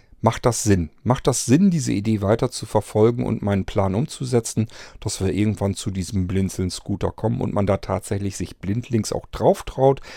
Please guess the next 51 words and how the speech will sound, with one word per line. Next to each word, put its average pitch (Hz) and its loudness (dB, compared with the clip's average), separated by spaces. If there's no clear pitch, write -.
und 95 0
auch 92 -6
damit 92 -2
fahren 85 -12
kann? 85 -14
Ich - -2
hoffe, 156 8
euch - 2
ist 123 -2
so - 2
ein 107 2
bisschen 113 0
klar. 135 6
Ich - -4
ha-, 127 -4
stoße 180 4
im - 2
Moment, 143 6
wenn 127 6
ich 127 -2
gefragt - -2
habe, 135 -2
stoße 147 -2
ich - -12
auf 123 -2
zwei 131 6
Reaktionen. 127 4
Nämlich 156 0
einmal 143 6
stoße 131 2
ich 117 0
auf 104 -2
Menschen, 120 4
die 107 -4
sagen, 104 2
absolut 120 2
geniale 104 4
Idee, 101 0
warum 92 -2
ist - -4
da 98 4
noch 92 -2
keiner 92 -2
drauf 92 -8
gekommen, 117 2
sich 107 -4
da 98 0
mal 92 -2
dran 98 -2
zu - -4
machen? 101 0